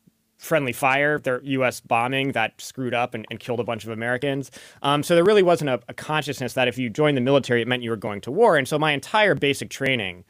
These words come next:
was all people who were like, "Yeah, I was living in my car, and then this recruiter knocked on the window and is like, 'Hey, do you wanna live in the barracks?'" Um, you know, stories like that. I mean, it was, it was, like,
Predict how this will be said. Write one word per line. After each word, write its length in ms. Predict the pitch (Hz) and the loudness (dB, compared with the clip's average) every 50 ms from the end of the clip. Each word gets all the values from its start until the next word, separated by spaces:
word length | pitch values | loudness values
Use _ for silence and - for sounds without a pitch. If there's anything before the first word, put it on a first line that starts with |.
| _ _ _ - _ _ _ | _ _ _ -20 _ _ _
was 340 | 123 131 123 120 120 110 - - | 2 2 2 2 2 -2 -4 0
all 240 | 156 160 175 180 165 | 4 6 6 6 4
people 340 | - - 147 135 - 135 120 | 2 0 -2 0 0 -2 -2
who 120 | 117 123 | -2 -2
were 100 | 120 120 | 0 0
like, 380 | 120 117 117 117 110 110 - - | 2 2 2 2 2 0 -4 -6
"Yeah, 220 | - 147 151 143 139 | -2 0 2 2 2
I 40 | |
was 160 | 131 123 95 131 | 0 0 -2 -2
living 260 | 135 135 117 127 123 | -2 0 0 0 -2
in 100 | 117 113 | -2 -2
my 100 | 110 107 | -4 -4
car, 560 | - - 175 175 165 160 160 156 156 151 143 | -4 0 2 4 6 6 6 6 6 6 4
and 100 | 131 123 | 4 2
then 80 | 120 120 | 0 0
this 200 | 120 113 - 127 | -2 -4 -4 -8
recruiter 400 | 110 - - 139 135 123 123 120 | -12 -6 -2 -2 0 0 0 0
knocked 240 | 120 117 113 - | 0 -2 -2 -2
on 100 | 117 107 | -4 -6
the 80 | 110 123 | -2 -2
window 480 | 156 156 156 147 139 135 127 127 123 117 | 0 2 4 4 4 4 4 4 2 2
and 100 | 117 113 | 0 -2
is 140 | 113 101 | -4 -2
like, 240 | 120 117 110 104 - | 0 0 0 0 0
'Hey, 220 | 139 135 123 117 110 | 0 0 0 0 0
do 60 | 117 | 0
you 60 | 113 | 0
wanna 200 | 113 117 113 113 | 0 0 0 0
live 140 | 113 117 107 | -2 -2 -4
in 80 | 110 107 | -4 -6
the 60 | 104 | -4
barracks?'" 580 | 92 - 127 127 127 123 120 120 - - - - - - - - | 0 2 2 4 4 4 4 2 -2 -6 -14 -20 -20 -20 -16 -6
Um, 260 | - 123 123 120 120 123 | -2 0 0 0 0 2
you 100 | - 233 | 4 4
know, 100 | 247 214 | 4 4
stories 360 | - - 247 240 240 208 151 | 4 6 6 6 6 6 6
like 180 | 165 147 123 92 | 4 2 2 2
that. 280 | 135 120 104 98 98 | 2 2 2 0 0
I 60 | 123 131 | 0 0
mean, 100 | 139 143 | 2 2
it 60 | 139 | 2
was, 160 | 135 - - _ _ _ _ - _ _ - - | 2 0 -4 _ _ _ _ -20 _ _ -6 4
it 120 | 214 196 | 6 6
was, 260 | 175 160 147 131 - | 8 8 4 2 2
like, 320 | 151 139 135 135 131 - | 2 2 2 2 2 -2